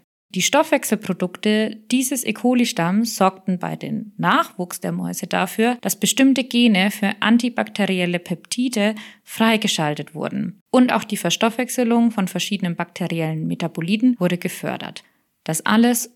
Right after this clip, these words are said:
ohne dass das Mäusebaby vorher in Kontakt mit diesem E. coli-Stamm gekommen ist. Wir können also davon ausgehen, dass vor der Geburt keine große Besiedelung mit Bakterien stattfindet,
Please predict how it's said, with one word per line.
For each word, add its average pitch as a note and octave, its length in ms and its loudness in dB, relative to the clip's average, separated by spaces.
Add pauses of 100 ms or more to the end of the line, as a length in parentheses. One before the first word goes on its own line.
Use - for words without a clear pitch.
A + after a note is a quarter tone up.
ohne A3+ 280 6
dass G3+ 220 0
das - 180 -6
Mäusebaby G#3 540 0
vorher F#3 380 0
in F3+ 120 -2
Kontakt - 480 -6
mit F3+ 120 0
diesem G3 240 -2
E. F#3+ 80 -6
coli-Stamm G3 520 0
gekommen G#3 420 -2
ist. - 300 -10 (360)
Wir F3+ 120 -2
können A#3+ 260 8
also F#3 220 0
davon F3 280 -2
ausgehen, G#3+ 640 4
dass - 180 -2
vor F#3+ 180 2
der F#3 100 2
Geburt G#3 420 0
keine F#3 460 2
große F3 340 -4
Besiedelung A3+ 640 4
mit F3+ 180 0
Bakterien E3+ 540 -4
stattfindet, B3 800 2